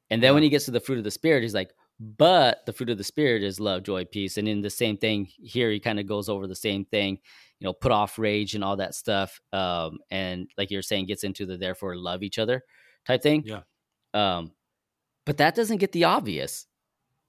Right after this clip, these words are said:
Speaker 2: Hmm.
Speaker 1: And that's what tripped me out. It was like, why is one obvious and why is one, like, not? And it's because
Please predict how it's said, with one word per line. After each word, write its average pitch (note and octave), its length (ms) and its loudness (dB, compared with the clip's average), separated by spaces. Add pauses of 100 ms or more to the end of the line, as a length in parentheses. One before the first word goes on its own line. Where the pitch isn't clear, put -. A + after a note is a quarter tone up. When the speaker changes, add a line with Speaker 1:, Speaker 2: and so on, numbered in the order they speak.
(160)
Speaker 2:
Hmm. A#2+ 180 -10
Speaker 1:
And A#2+ 120 2
that's D3+ 260 6
what D#3+ 140 0
tripped - 300 -2
me B2+ 140 2
out. C#3+ 220 4
It G#2 40 0
was A2+ 160 -2
like, A2 240 0 (920)
why B2+ 320 4
is C3 180 2
one C#3 260 4
obvious F2+ 480 0
and G#2 200 -2
why G2 260 0
is G2 200 -8
one, G#2 260 -4
like, F#2 240 -6
not? B2 300 0
And A2 80 -4
it's A2+ 120 -6
because C3 480 -2